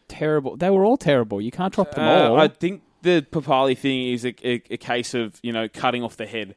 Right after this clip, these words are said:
Speaker 2: Let's drop the biggest profile player and see if it shakes something up. That's what I think it was.
Speaker 1: Mm.
Speaker 2: But, I mean, <laughs> you don't, we don't have to start me on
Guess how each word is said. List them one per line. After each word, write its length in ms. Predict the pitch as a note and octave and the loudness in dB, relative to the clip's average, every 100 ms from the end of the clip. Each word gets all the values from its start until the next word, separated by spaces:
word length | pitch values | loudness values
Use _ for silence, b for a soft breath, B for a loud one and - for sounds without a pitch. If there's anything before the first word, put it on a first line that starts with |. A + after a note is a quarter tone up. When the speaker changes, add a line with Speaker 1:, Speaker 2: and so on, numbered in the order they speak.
| _ | _
Speaker 2:
Let's 160 | B2+ - | -10 -6
drop 140 | D#3 | -6
the 60 | C3 | -4
biggest 300 | C3+ C3 B2 | -4 -4 -4
profile 360 | B2+ B2 A#2+ | -6 -4 -8
player 260 | G#2 A#2 A2+ | -6 -4 -4
and 120 | A2 | -6
see 140 | A#2 A2+ | -8 -8
if 100 | G#2+ | -10
it 60 | |
shakes 280 | - A#2 A2+ | -10 -10 -10
something 260 | A#2 A2 A2 | -14 -12 -12
up. 180 | C3 - | -12 -12
That's 160 | - | -12
what 60 | B2+ | -10
I 40 | A2+ | -8
think 180 | C3 C3 | -8 -6
it 60 | |
was. 280 | B2+ F3+ G#3 | -2 0 0
Speaker 1:
Mm. 60 | B2+ | 0
Speaker 2:
But, 160 | B2 G2+ - b b b | 0 -2 -12 b b b
I 120 | - C3 | -2 0
mean, 380 | C3 B2+ B2 - - | 2 0 -2 -8 -14
<laughs> 140 | - | -12
you 100 | D#3 | -12
don't, 180 | - E3 - | -10 -14 -12
we 80 | C#3+ | -12
don't 60 | |
have 100 | F3 | -12
to 120 | - - | -12 -10
start 280 | C#3 D3+ | -6 -6
me 100 | C#3+ | -4
on 180 | B2+ A2+ | -6 -8